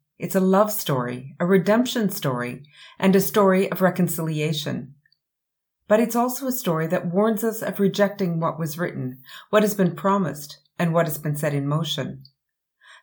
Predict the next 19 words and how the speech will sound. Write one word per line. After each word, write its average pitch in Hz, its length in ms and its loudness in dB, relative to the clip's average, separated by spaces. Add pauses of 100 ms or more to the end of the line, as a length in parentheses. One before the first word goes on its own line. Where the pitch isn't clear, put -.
The 196 100 4
very 214 320 6
sweet 208 420 -4
words 175 560 4
that 180 240 -2
brought 185 240 4
us 170 180 0
comfort 214 640 -2
can 185 160 -2
also 175 540 0 (240)
bring 185 180 4
great 185 300 2
distress 190 600 -2
to 160 120 -4
those 156 240 -4
who 165 60 -4
have 151 120 -8
rejected 175 480 -4
Jesus. - 600 -8